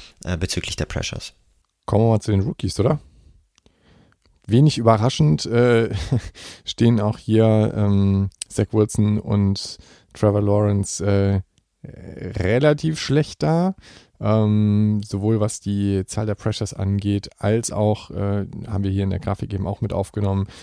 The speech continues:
Speaker 2: die Entlastung über das Laufspiel. Ähm, ja, also ich denke, die, diese ganzen Grafiken und diese ganzen Analysen, die wir uns da anschauen, die geben halt einfach so ein Gesamtbild ab,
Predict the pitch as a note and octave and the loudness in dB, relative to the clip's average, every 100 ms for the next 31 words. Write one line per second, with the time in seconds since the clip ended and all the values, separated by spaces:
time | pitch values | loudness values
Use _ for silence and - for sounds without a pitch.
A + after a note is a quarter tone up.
0 | - - G2+ G#2+ G#2 - G#2 G2+ G2 - | -14 -4 -2 0 -2 0 -2 -2 -2 0
1 | G#2 B2 - C#3 C#3 C#3+ - - - - | 0 -2 -6 0 2 2 -4 -20 -20 -20
2 | - G#2 G#2 G#2 G#2 G#2 G2+ - _ _ | -4 4 6 6 6 4 2 -4 _ _
3 | _ _ _ _ _ _ _ G2 A2+ G2 | _ _ _ _ _ _ _ 4 6 6
4 | G2+ B2+ B2+ C3 A#2+ G#2+ G#2+ - A#2 A2+ | 4 2 6 6 6 2 -8 -20 -20 -20
5 | - - - - - - B2+ A#2 A#2 A#2+ | -20 -20 -20 -20 -18 -6 -4 0 0 4
6 | C3+ - C#3 A#2 A#2 C#3+ D3+ C#3+ B2+ A#2+ | 4 4 2 4 4 4 2 2 2 4
7 | A#2+ A#2+ B2+ A#2+ A#2 A#2+ B2+ B2 A#2+ A#2+ | 2 2 0 0 0 0 0 0 0 -2
8 | A#2 B2 B2 A#2+ A#2 B2+ B2+ A#2+ A2 A#2 | -2 0 0 0 2 0 2 2 2 0
9 | B2 A#2+ G#2+ B2 C3 - F#2 E2+ F2 - | 2 2 2 0 0 -2 -2 -2 -6 -8